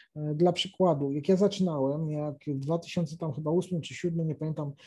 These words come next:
e, robiłem, e, tam wywiad nawet ze mną zrobili wtedy,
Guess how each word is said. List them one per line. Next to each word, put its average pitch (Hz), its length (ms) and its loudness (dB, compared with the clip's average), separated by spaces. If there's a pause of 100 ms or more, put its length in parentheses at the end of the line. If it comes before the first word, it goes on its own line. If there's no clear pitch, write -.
(220)
e, 156 400 4
robiłem, 165 720 6
e, 143 480 -4
tam 147 160 -2
wywiad 156 340 4
nawet 139 220 2
ze 143 80 2
mną 151 160 0
zrobili 139 360 0
wtedy, 135 320 4